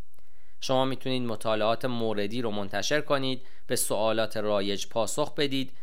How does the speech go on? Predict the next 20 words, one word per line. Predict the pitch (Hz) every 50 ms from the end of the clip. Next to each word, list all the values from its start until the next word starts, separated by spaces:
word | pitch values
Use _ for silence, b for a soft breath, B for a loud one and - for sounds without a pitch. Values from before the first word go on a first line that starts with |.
| b b b
ویژگی‌های | 127 131 123 113 120 120 107 107 113 113 104 120 131 131
محصول | 123 120 117 113 107 - - - 135 120 117
خودتون | 95 - 120 110 104 95 - - 110 107
رو | 107
نشون | 107 110 113 - - 175 180 170
بدید | 165 160 143 147 147 143 b b b b b b
و | - 147
نشون | 147 151 147 139 - 196 196 185
بدید | 180 175 160 170 165 -
که | - 165
چگونه | - - - 151 139 120 123 127 135 151 180
محصول | 180 160 143 127 117 - - 135 123 120
شما | - - 123 113 113
می‌تونه | 117 113 110 - - 120 113 113
به | 113 113
انجام | 78 80 120 120 117 110 117 147 160 165 160 156 139 117
وظایف | 113 107 98 98 98 92 95 92 -
خاص | 104 92 - - 113 113 107 - -
کمک | - 90 80 73 69 69 - -
کنه. | - - - -